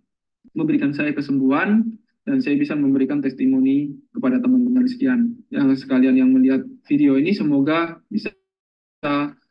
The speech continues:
di-sharingkan ke keluarganya atau teman-temannya yang butuh informasi ini.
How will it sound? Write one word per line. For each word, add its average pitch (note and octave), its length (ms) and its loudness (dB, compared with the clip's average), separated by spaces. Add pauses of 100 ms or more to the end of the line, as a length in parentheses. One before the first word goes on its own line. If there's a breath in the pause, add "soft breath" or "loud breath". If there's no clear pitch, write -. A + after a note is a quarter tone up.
di-sharingkan D3 480 -2
ke D#3 80 -4
keluarganya C#3+ 400 0
atau D3+ 80 -2
teman-temannya C#3+ 480 0
yang E3+ 240 -4
butuh C#3 240 -2
informasi B2+ 560 0
ini. A#2 320 -2